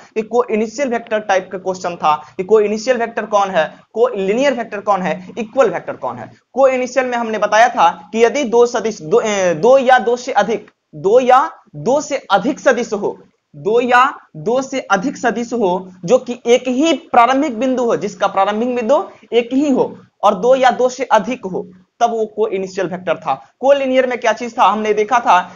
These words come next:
कि दो वेक्टर हो, एक दूसरे के पैरेलल हो, अपोजिट इन डायरेक्शन हो सकता है, मैग्नीट्यूड भी सेम हो या ना हो, कोई दिक्कत नहीं है, ठीक है। कोलिनियर मतलब sunrake, या तो एक ही बिंदु पर हो या एक दूसरे के parallel हो,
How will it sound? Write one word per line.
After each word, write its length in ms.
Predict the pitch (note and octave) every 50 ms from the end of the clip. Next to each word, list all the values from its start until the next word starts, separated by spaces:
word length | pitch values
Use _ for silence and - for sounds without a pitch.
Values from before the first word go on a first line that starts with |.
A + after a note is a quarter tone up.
| - -
कि 80 | A#3 A3
दो 220 | F3+ A3+ C4+ D4
वेक्टर 340 | C#4 C4+ C4+ C4+ - C#4 C4+
हो, 280 | C4+ C4 G#3+ F#3+ F#3 - - - -
एक 200 | A#3 A#3+ A#3 F#3
दूसरे 300 | A#3 A#3 A#3+ C#4 D4 D4
के 120 | D4 C#4
पैरेलल 420 | B3 - - A#3+ A#3 A#3 B3+ C4+ C4+
हो, 160 | C4 A#3 F3 E3+ - - - -
अपोजिट 560 | - - A3+ A#3 A#3 A#3+ A#3 C#4+ D4+ C#4 B3
इन 100 | A#3+ A#3
डायरेक्शन 460 | G#3 A3+ G#3+ G#3+ G#3+ G#3+ - A3+ G#3+ G#3 G#3
हो 80 | G#3+
सकता 340 | A#3 A3+ A3+ A3+ - - G#3+
है, 180 | G#3+ G3+ D#3+ D#3+ - - - - -
मैग्नीट्यूड 720 | F3 G3 G#3 G3 G3 G#3+ A3+ A3+ A3 A3+ - F#3+ F#3 F3+
भी 220 | D#3 F#3+ G3+ A#3+ C4 - _ _
सेम 320 | - - - A#3 C4 B3 A3
हो 160 | F#3 F#3 G3
या 180 | F#3+ F3+ F3 E3+
ना 80 | E3+
हो, 160 | E3 E3+ F#3
कोई 200 | F#3 F#3 F3 D#3+
दिक्कत 340 | D3 C3+ D3+ - - E3 E3+ -
नहीं 180 | G#3 G#3+ G#3 F#3
है, 160 | D3 - - - - _ _ -
ठीक 140 | A#3 A#3 C#4+
है। 80 | B3+ -
कोलिनियर 460 | - - A#3 B3+ B3+ B3+ B3+ C4 C4
मतलब 240 | B3+ B3+ B3+ C4 C4
sunrake, 440 | B3+ C4+ B3 B3 C4+ B3 - - - - - _ -
या 160 | F3 G3+ G#3+ G#3+
तो 120 | - B3+
एक 240 | - G3+ G#3+ A3 G#3+
ही 180 | A#3+ G#3+ B3
बिंदु 320 | G#3 F3+ G#3 G#3 G#3 A3 B3
पर 180 | A#3+ B3 A#3+
हो 140 | A#3 A#3 A#3+
या 140 | A#3+ A3+ G#3+
एक 180 | F3+ G3 F#3 F#3
दूसरे 280 | A3 G#3+ - G#3+ G#3+
के 120 | G3+ G3 F3+
parallel 360 | F3+ F#3+ G3+ G#3+ A3+ A#3+ A#3+
हो, 80 | A#3